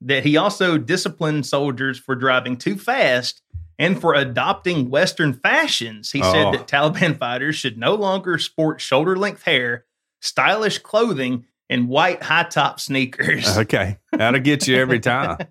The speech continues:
Speaker 1: <laughs> "This is the behavior of the warlords and gangsters of the puppet regime," talking about our government, the one
Speaker 2: Sure.
Speaker 1: that we put in place
Speaker 2: Yes.
Speaker 1: <laughs> when we went
Speaker 2: <laughs>
Speaker 1: over there.
Speaker 2: Yeah. Was that Karzai?
Speaker 1: <laughs> Yeah.
Speaker 2: Yeah.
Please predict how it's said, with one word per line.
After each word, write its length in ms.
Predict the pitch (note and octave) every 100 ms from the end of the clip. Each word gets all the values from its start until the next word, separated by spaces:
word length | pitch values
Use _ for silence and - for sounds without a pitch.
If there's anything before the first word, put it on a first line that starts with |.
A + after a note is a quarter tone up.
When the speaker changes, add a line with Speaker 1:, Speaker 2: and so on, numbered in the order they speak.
| _
Speaker 1:
<laughs> 200 | _ -
"This 340 | G#3+ A3 D4+
is 200 | G#3 G3+
the 80 | F#3+
behavior 560 | F3 D#3+ F3 G#3 G3 F#3+
of 260 | E3 D3
the 80 | C3+
warlords 800 | C3+ C3 G#3+ A#3+ G#3+ G#3 G#3 D#3
and 240 | C#3+ C3+ A#2+
gangsters 640 | D3+ F3 D3+ A#2+ A#2 A2+
of 160 | C3 C3+
the 80 |
puppet 560 | F#3+ - C#4 C#4+ F#3+ -
regime," 640 | D#3 - D3+ B2+ A#2 A#2
talking 300 | A#2 C3+ C#3
about 380 | C3 C3 B2+ - _ _ _ C3+
our 180 | E3+
government, 460 | D3 C3 A#2+ A#2 A2
the 60 | F3
one 80 |
Speaker 2:
Sure. 80 | F#3+
Speaker 1:
that 160 | - C#3+
we 160 | F3 D#3+
put 240 | C#3+ B2+
in 120 | -
place 360 | - D#3+ C3+ -
Speaker 2:
Yes. 340 | C#3 B3 - G#3 C4+
Speaker 1:
<laughs> 120 | -
when 160 | G3+ C3+
we 80 | C3+
went 160 | D#3
Speaker 2:
<laughs> 0 |
Speaker 1:
over 200 | C#3+ D3
there. 380 | C#3+ C#3+ D3+ C#3
Speaker 2:
Yeah. 200 | C#3 F#2+ - _ _
Was 140 | C#3 C#3
that 160 | A#2+
Karzai? 840 | - C#3+ D3 C#3+ D#3 D#3 D3 C#3+ - E3
Speaker 1:
<laughs> 0 | -
Yeah. 120 | F3
Speaker 2:
Yeah. 220 | B2